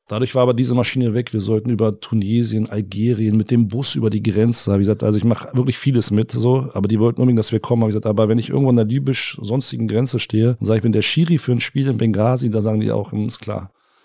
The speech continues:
So, und da hab ich gesagt, „Das mach ich nicht.“ Und dann wollten die aber unbedingt, haben gesagt, „Okay, dann fliegst du am nächsten Tag.“ Sag ich, „Ja, aber wir kommen doch nicht mehr Benghazi.“ „Ja, dann kommen die Mannschaften dir entgegen.“ Da hab ich gesagt, „Hä? <laughs> Wie, wie kommen wir entgegen?“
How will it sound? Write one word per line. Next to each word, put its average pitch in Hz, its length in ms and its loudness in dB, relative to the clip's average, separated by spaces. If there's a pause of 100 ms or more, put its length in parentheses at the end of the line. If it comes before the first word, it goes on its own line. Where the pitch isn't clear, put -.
(100)
So, 101 160 -6
und 98 160 -2
da 101 80 0
hab 110 60 4
ich - 20 2
gesagt, 107 160 2
„Das 107 100 -2
mach 110 120 2
ich 104 100 2
nicht.“ 131 280 2
Und 110 120 0
dann 107 220 0
wollten 123 220 0
die 160 60 0
aber 147 120 2
unbedingt, 143 240 0
haben 120 80 0
gesagt, 120 160 0
„Okay, 147 240 -2
dann 123 420 -4 (100)
fliegst - 300 -2
du 143 40 4
am 131 60 4
nächsten 135 260 2
Tag.“ 92 360 -8
Sag 92 140 -8
ich, 95 60 -10
„Ja, 101 80 -4
aber 98 100 -4
wir 101 100 -2
kommen 120 220 0
doch 113 60 2
nicht 110 120 0
mehr 117 80 -2
Benghazi.“ 104 600 -2 (180)
„Ja, 110 180 2
dann 110 140 0
kommen 127 200 2
die 117 100 2
Mannschaften 117 540 0
dir 113 160 -2
entgegen.“ 110 480 -2 (480)
Da 107 140 -2
hab 104 80 0
ich 95 100 -8
gesagt, 98 340 -6
„Hä? 110 300 0 (260)
<laughs> - 220 -14
Wie, 147 360 0
wie 151 340 -4
kommen 123 200 2
wir 113 80 4
entgegen?“ 104 340 2